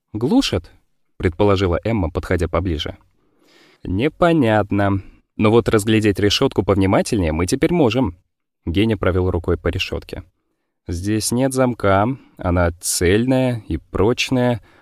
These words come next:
и потолка я не вижу. Черт, не добивает фонарик. А здесь у нас что?»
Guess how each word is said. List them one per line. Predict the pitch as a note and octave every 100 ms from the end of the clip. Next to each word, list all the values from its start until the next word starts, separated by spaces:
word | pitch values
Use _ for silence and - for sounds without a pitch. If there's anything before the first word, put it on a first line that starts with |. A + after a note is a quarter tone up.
| _ _
и | -
потолка | E2+ - F#2 E2+ D#2 G2
я | A#2
не | C3 A#2+
вижу. | A2+ G#2 F#2+
Черт, | - - B2+ - _
не | E2+ G2
добивает | B2 C#3+ D3 A#2+
фонарик. | C3+ C3 D#2+ - _ _ _ _ _ _
А | -
здесь | F2 A#2 C3
у | E3
нас | D#3+
что?» | - - D#3